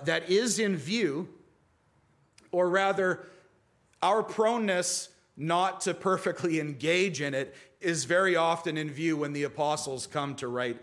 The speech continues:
write their letter. In fact, if you turn back to First Corinthians with me, you can turn with me to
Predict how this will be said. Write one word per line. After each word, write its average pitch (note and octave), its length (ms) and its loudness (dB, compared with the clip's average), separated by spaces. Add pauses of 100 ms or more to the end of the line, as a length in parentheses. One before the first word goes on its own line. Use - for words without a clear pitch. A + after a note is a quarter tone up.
(260)
write C#3 260 -2
their C3 160 -2
letter. B2+ 240 0
In E3 160 0
fact, F#3+ 340 0
if D#3+ 140 -2
you D#3 80 -4
turn F3+ 220 0
back F3+ 260 0
to D#3 80 0
First E3 320 -2
Corinthians D3+ 560 -2
with A#2+ 240 -2
me, B2 200 -2 (260)
you C#3+ 100 -2
can D3+ 160 0
turn E3 300 2
with D#3+ 200 2
me D#3 120 -2
to D3+ 140 -4